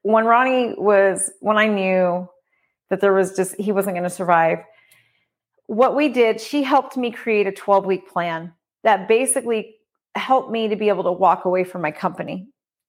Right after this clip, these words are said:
And we really created these systems of operations. I documented everything I do.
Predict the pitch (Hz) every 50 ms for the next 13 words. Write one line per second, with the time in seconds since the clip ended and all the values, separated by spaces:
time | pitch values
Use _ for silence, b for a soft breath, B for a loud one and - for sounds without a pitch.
0 | - - 254 247 240 240 240 214 247 254 247 233 233 262 269 294 285 262 - _
1 | _ - 202 190 - 196 190 _ _ _ _ _ - _ _ - - - 269 247
2 | 240 220 202 226 208 208 - - 262 254 - 294 269 277 262 240 220 226 208 214
3 | - 196 196 190 185 185 - - - - - - - _ b b b b b b
4 | b 208 214 226 220 220 220 214 202 180 165 - - - - 247 247 254 277 269
5 | 240 277 247 247 240 240 220 226 202 190 185 180 175 185